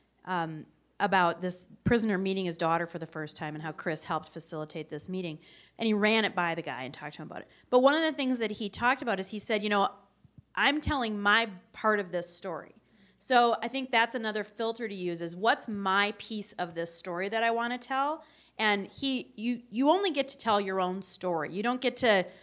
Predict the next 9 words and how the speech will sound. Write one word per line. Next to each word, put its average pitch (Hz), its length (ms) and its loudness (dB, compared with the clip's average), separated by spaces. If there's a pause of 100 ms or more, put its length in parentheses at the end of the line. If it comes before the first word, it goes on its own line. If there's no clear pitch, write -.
(420)
usurp 226 460 0
other 190 200 4
people's 190 320 -2
stories 185 380 2
to 208 100 -2
make 175 180 -4
yours 170 220 -2
more 170 160 -4
interesting. 269 640 -4